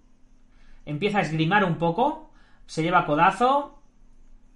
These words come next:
Empieza a buscarle las piernas. Tira de él. ¡Bam! Lo derriba. El otro se queda en el suelo, pero el de negro no se acerca.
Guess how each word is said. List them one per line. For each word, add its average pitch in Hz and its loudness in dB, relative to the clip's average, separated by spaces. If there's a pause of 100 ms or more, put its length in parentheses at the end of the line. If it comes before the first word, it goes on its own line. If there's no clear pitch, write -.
(920)
Empieza 190 -4
a 196 -2
buscarle 226 -4
las 170 -2
piernas. 233 -2
Tira 277 2
de 226 0
él. - -6
¡Bam! 156 2
Lo 131 -6
derriba. 233 0 (760)
El 170 -4
otro 196 -4
se 190 -6
queda 214 0
en 202 2
el 190 0
suelo, 240 0
pero 233 0
el 233 0
de 220 0
negro 214 2
no 160 -2
se 165 -4
acerca. 175 -2